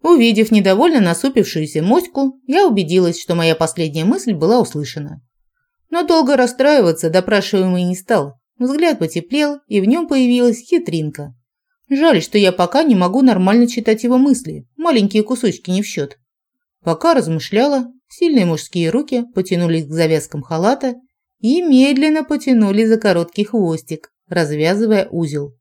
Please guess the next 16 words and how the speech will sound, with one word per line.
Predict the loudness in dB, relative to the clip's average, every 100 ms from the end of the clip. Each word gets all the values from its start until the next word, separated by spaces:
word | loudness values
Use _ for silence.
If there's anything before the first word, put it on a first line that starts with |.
| _ _ _ _ _ _ _ _ _ _ _ _ _ 0
«Эй, | 4 4 4 4
ты | 2
чего | 0 0 2 4
это | 4 6
руки | 4 4 2
распускаешь?» | 0 0 -6 0 2 2 0 -8 _ -4
Я | 0
легонько | 2 0 0 0 2 -2
стукнула | -4 -4 0 0
его, | 0 -2 -4 -6 _ _ -2
но, | 0 2
как | 2 0
и | 0
следовало | -2 -2 0 0 0
ожидать, | -2 0 0 -2 -8 -4
безрезультатно. | -2 0 0 0 0 -2 -6 -8 -14